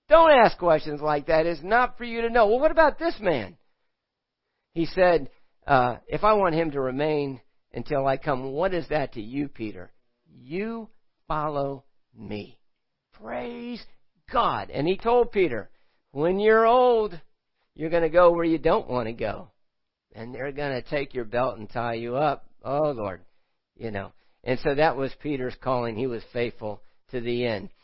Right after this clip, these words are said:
"For as many as the promise of God," praise God, they're yes and amen. "Now he who establishes us with you in Christ and anointed us is God, who has also sealed us and gave us the Spirit in our hearts as a pledge."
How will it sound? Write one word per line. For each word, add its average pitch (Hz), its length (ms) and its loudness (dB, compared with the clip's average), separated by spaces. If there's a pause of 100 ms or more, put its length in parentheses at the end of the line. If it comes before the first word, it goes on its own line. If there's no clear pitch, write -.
(800)
"For 214 180 6
as 180 140 2
many 226 280 4
as 208 120 4
the 202 100 0
promise 190 400 2
of 180 100 -4
God," 147 280 4
praise 175 320 2
God, 170 260 2
they're 139 100 0
yes 165 300 4
and 160 100 -2
amen. 156 360 4
"Now 156 280 0
he 190 280 -8
who 247 180 -2
establishes 180 760 0
us 175 240 4
with 165 360 0
you 160 360 0
in 214 240 2
Christ 139 440 0
and 135 120 -4
anointed 156 520 0
us 151 180 0 (120)
is 190 200 -4
God, 202 520 0 (380)
who 180 120 -2
has 160 120 4
also 180 460 2
sealed 240 640 0
us 180 240 4
and 147 300 -2
gave 180 280 2
us 170 160 0
the 147 140 -4
Spirit 190 440 -2
in 175 140 -4
our 180 120 2
hearts 131 380 -2 (320)
as 120 160 -4
a 135 80 0
pledge." 113 540 -6